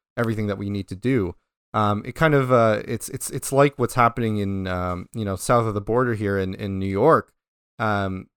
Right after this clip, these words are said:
we're, we're learning that, uh, some medical schools there are actually getting their, uh, medical trainees, their medical students,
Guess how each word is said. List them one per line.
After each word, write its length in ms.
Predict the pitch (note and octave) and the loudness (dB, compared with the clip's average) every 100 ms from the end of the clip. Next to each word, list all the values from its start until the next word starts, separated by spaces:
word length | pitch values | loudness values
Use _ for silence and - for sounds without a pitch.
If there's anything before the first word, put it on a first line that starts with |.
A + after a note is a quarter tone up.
| _ - | _ -4
we're, 340 | C3 B2 A#2+ | 2 4 4
we're 480 | A#2 A#2+ A#2 A2+ A2 | 2 2 2 2 2
learning 420 | A2+ B2+ C3+ A#2 | 2 2 4 2
that, 300 | G#2 G2 - | 2 0 -2
uh, 380 | A2 G2+ G2 F#2+ - | -4 -2 -2 -4 -6
some 420 | - C3 C#3+ - _ _ _ | -2 0 -2 -8 _ _ _
medical 400 | - B2 D#3+ B2+ | -2 2 2 0
schools 360 | - - G2+ F#2+ | -2 -2 -2 0
there 240 | G2+ G2+ | 0 2
are 160 | G#2 G#2 | 2 2
actually 540 | A#2+ C3 - A#2+ G#2+ _ _ _ _ _ _ - | 0 -2 0 0 -2 _ _ _ _ _ _ -2
getting 320 | A#2 A#2+ A#2+ | 2 2 4
their, 420 | A2 G#2 G#2 G2 - - | 4 6 4 0 -6 -6
uh, 220 | A2+ G#2 | -2 0
medical 380 | G2+ A2+ B2 C3 | 2 2 2 -2
trainees, 420 | - A#2+ A2+ A2+ | -2 0 0 0
their 120 | G2+ | 0
medical 320 | G2+ B2 C#3 A2 | 0 2 0 -2
students, 480 | - F#2 G2+ - | -4 -4 -6 -10